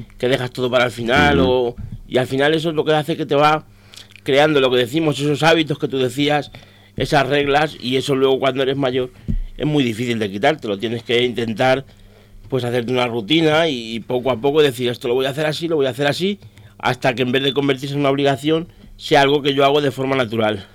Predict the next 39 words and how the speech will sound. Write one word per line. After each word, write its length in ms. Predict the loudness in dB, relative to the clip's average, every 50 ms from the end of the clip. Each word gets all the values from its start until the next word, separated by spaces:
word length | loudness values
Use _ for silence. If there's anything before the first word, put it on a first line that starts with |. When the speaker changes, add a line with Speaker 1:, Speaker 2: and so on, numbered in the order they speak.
| -6
Speaker 2:
Ujú. 120 | -4 -2 -2
Speaker 1:
Igual 320 | 0 0 0 0 -2 -2
que 220 | 0 0 0 0 -2 -6 -20 -20 -20 -20 -20 -20 _ _ -6
nos 200 | -2 -2 -2 0
pasa 300 | 2 2 2 2 2 0
en 80 | 0
otros 220 | 0 0 -2 -2 -2
ámbitos 340 | -2 -2 -2 -2 -2 0 0
de 60 | 2
la 100 | 2 2
vida, 240 | 2 2 2 0 0
por 120 | 0 -4
ejemplo, 520 | -4 -4 -4 -4 -2 0 0 0 0 -2 -4 -8 -12 -10
pues 100 | -8 -6
no 100 | -4 -4
sé, 220 | -2 -2 -2 -4 -4 -6 -18 -20 -20 -20 -20 -20 -20 -20 -10 -4
gente 260 | -2 0 2 2 2
que 60 | 2
se 100 | 0 0
propone 260 | 0 0 0 0 -2
hacer 160 | -2 -2 -2
ejercicio, 540 | -2 -2 -2 -2 -2 -2 -2 -2 0 -2 0 0
se 80 | 0
propone 300 | -2 -2 -2 -2 -2 -4
hacer 260 | -2 0 0 2 2
una 140 | 2 2 0
dieta. 400 | 0 0 0 0 0 -2 -4 -6 -6 -20 -20 -20 -20 -20 -20 _ _ -20 -20 -20 -10
Evidentemente 760 | -4 -2 -2 0 0 0 0 2 2 0 0 0 -2 -2 -4 -6
tú 320 | -4 -2 -2 -2 -2 -4
lo 220 | -4 -2 -2 -2 -2
principal 440 | -2 -2 -2 -2 -2 0 0 2 2
es 100 | 0 0
que 100 | -2 -2
no 100 | -2 0
te 100 | 0 0
propongas 340 | 0 0 0 0 0 0 0
decir, 220 | 0 0 -2 -4 -2
"Bueno, 200 | 0 0 0 0
yo 280 | 0 0 0 -2 -4